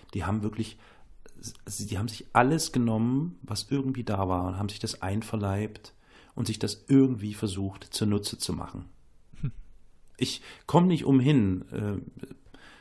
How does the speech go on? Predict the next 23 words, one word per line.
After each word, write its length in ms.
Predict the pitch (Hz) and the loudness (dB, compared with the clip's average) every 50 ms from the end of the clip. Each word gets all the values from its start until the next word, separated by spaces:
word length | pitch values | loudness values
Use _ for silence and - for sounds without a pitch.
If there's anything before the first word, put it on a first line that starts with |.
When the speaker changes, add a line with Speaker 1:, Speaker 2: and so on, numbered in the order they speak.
| - - - - - - - - - - _ | -20 -20 -20 -20 -20 -20 -20 -20 -20 -12 _
Speaker 1:
ich 180 | - - - | -10 -2 0
hoffe, 160 | - 113 - - | 0 0 2 0
ich 100 | - - | -4 -2
trete 220 | - - 113 113 | -2 -2 0 0
jetzt 140 | 113 - - | 0 -2 -2
hier 240 | - - 113 - - - | -4 -4 -4 -4 -4 -6
niemandem 880 | - - 117 117 113 131 156 156 160 147 131 120 120 117 117 113 113 113 | -4 -2 -2 2 4 4 6 6 6 6 4 4 4 4 4 4 2 0
der 160 | 104 101 92 | 0 -2 -6
Zuhörerinnen, 580 | - - - 151 135 139 123 113 117 113 110 104 | -4 -2 0 4 4 6 4 4 4 2 0 0
der 100 | 98 92 | -2 -4
Zuhörer 320 | - - - 131 120 113 104 | -4 -2 -2 0 0 0 0
oder 200 | 101 98 95 98 | 0 0 0 0
euch 260 | - 87 98 113 110 | 0 0 0 -2 -2
irgendwie 240 | - 107 101 95 95 | -4 -4 -2 -2 -4
zu 140 | 92 - - | -6 -4 -4
nahe, 280 | 98 90 90 95 104 110 | -2 0 0 0 -2 -2
aber 160 | - 98 101 | -2 -2 -2
ich 120 | 101 101 - | -4 -4 -8
komm 220 | - - 131 135 | -6 -2 0 0
nicht 180 | 120 107 - - | 0 -2 -4 -4
umhin, 440 | - 107 101 113 113 113 113 110 | -6 -4 -2 -2 0 0 -2 -2
dass 180 | 95 101 - - | -4 -6 -6 -6
es 240 | - - - - | -8 -10 -10 -12